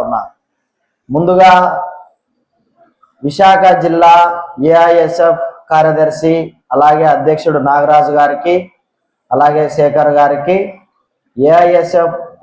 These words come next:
రాష్ట్ర ప్రధాన కార్యదర్శి బందెల నాసర్జీ గారికి, అలాగే పూర్వపు ఏఐఎస్ఎఫ్ జాతీయ కార్యదర్శి రామాంజనేయులు అన్న గారికి, అలాగే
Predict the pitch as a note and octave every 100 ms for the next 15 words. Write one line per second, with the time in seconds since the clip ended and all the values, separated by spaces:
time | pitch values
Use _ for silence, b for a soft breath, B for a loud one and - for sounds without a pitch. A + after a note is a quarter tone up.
0 | C3+ D#3 - E3+ D3+ C#3+ D3+ D#3 D3+ D3
1 | C#3+ C#3 D3+ C#3 C3 C3+ D3+ D3 C#3 C#3+
2 | C#3+ C#3 C#3+ D3 C#3 C#3 D3 F3+ F#3 _
3 | _ _ _ B2 D3+ E3 F3 F3+ F3+ E3+
4 | E3+ F3 E3+ E3 D3 D#3 D#3 D#3 D#3 D#3+
5 | D3+ C3 C3+ C3+ D3 C#3+ C#3 C#3 C#3 -
6 | D3+ C3+ A2+ - _ _ A#2 C3 D3 D3+
7 | D3+ D3+ D3 C#3+ C#3+ C#3+ C#3 C#3 F3 F3+
8 | - _ _ - D3 D#3+ E3 E3